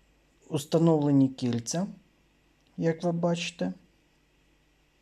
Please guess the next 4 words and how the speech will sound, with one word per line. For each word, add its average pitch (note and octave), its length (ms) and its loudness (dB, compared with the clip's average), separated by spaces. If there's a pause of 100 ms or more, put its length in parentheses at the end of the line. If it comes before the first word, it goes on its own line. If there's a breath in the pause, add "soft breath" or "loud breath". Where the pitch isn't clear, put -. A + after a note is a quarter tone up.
(3000 soft breath)
Е, C#3 240 4
на D3+ 180 6
палець C#3 1120 0 (1900 soft breath)
два B2+ 720 0